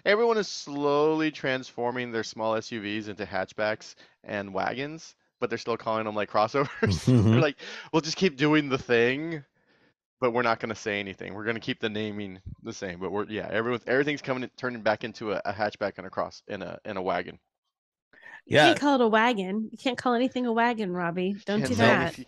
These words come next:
Speaker 2: Americans won't
Speaker 1: Um,
Speaker 2: buy it if you call it a wagon.
Speaker 3: Do not call it a wagon.
Speaker 2: Yeah. Um, yeah, it's, it's like four, you know, fourteen inch or eleven inches longer. Um, and, uh, a couple inches wider and, and, um,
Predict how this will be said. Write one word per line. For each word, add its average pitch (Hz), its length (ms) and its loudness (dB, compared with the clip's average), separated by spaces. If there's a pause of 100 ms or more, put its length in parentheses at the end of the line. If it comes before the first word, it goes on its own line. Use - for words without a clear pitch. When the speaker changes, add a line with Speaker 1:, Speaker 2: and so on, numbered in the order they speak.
(100)
Speaker 2:
Americans 127 440 6
won't 139 140 6
Speaker 1:
Um, - 40 -4
Speaker 2:
buy 135 180 10
it 123 80 8
if 101 80 0
you 107 60 2
call 113 200 4
it 104 60 2
a 98 40 2
wagon. 104 360 -2
Speaker 3:
Do 208 100 -10
not 220 280 2
call 233 220 2
it 233 60 -2
a 226 40 -2
wagon. 190 480 -4 (220)
Speaker 2:
Yeah. 87 220 -4 (640)
Um, 98 480 4
yeah, 135 220 8
it's, - 280 2
it's - 380 0
like 104 140 2 (140)
four, 127 280 2 (160)
you 113 80 0
know, 95 100 0
fourteen 131 420 2
inch 123 260 0
or 113 100 4
eleven 135 300 4
inches 117 260 0
longer. 110 580 0 (400)
Um, 90 640 -4
and, 92 440 0
uh, 87 360 0
a - 80 -18
couple 110 260 0
inches 90 240 -2
wider 104 680 4
and, 82 260 -6 (360)
and, 85 240 -6 (140)
um, 82 420 2